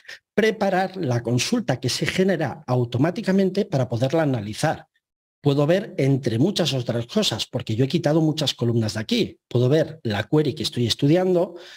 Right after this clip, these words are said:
el paso que estoy estudiando y la duración en segundos de ese paso.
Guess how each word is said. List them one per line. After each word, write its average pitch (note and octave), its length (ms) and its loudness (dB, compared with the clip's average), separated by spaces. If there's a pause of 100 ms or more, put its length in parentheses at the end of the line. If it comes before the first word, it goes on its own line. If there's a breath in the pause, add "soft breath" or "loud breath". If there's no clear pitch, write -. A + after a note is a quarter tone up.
(240 loud breath)
el A#2+ 220 2
paso E3+ 340 -2
que G#2 80 -10
estoy A#2 240 -2
estudiando D#3+ 720 0 (400 loud breath)
y A3+ 340 0
la C#3+ 240 4
duración C3+ 840 0 (100)
en A2+ 160 0
segundos G3 840 0
de C3+ 120 2
ese C3 160 0
paso. - 440 -6